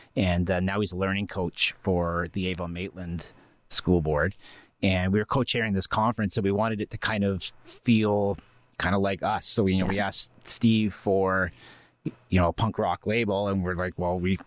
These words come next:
Speaker 1: like drinking beer. So wouldn't it be neat if we gave," we had a team of about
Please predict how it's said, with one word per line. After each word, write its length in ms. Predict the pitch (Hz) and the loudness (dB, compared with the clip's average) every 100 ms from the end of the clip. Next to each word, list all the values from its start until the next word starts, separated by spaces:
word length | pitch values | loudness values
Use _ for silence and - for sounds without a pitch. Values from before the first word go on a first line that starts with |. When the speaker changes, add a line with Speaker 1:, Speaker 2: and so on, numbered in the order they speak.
| - - | -20 -4
Speaker 1:
like 180 | 80 85 | -4 -2
drinking 320 | 90 90 90 | -4 -4 -4
beer. 260 | 92 98 92 | -2 0 0
So 140 | - | 0
wouldn't 220 | 110 117 117 | 0 2 0
it 80 | |
be 140 | - 98 | 0 2
neat 300 | 104 127 120 | 4 2 0
if 180 | 92 - | -4 -4
we 60 | |
gave," 480 | 92 95 98 98 92 - | -4 -2 -2 -2 -4 -2
we 60 | |
had 100 | 131 | 0
a 20 | 117 | 0
team 260 | - 117 | 0 0
of 120 | 110 | 0
about 240 | 92 95 | 0 -2